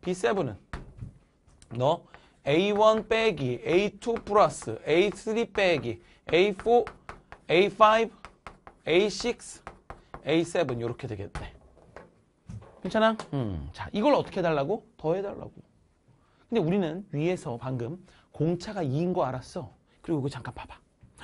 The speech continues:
요거 보니까 얘들아, 어, 물론 이쪽에서 거꾸로 해도 되는데 여기서 바로 할게. 얘 봐봐, 봐. 어머, 요거 뭐야? 어, 쌤 마이너스 D요. 그치, 그치, 그치. 어, 이거 봐봐.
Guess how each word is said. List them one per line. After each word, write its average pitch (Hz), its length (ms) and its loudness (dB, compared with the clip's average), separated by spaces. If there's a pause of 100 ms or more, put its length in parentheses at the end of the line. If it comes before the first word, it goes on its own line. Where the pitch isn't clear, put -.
(220)
요거 156 100 0
보니까 143 420 -4
얘들아, 147 300 -10
어, 120 120 -8
물론 131 260 -2
이쪽에서 196 320 -4
거꾸로 269 240 0
해도 - 80 -2
되는데 151 260 0
여기서 175 240 0
바로 120 180 -6
할게. 170 240 -10 (480)
얘 131 120 -6
봐봐, - 240 -16
봐. - 800 -20 (180)
어머, 220 340 -2
요거 180 200 0
뭐야? 190 240 -2 (280)
어, 214 400 2
쌤 185 220 -4
마이너스 190 400 -6
D요. 175 260 -12 (1400)
그치, - 180 -16
그치, - 180 -16
그치. - 300 -18
어, 107 280 -6
이거 175 140 -2
봐봐. 139 180 -6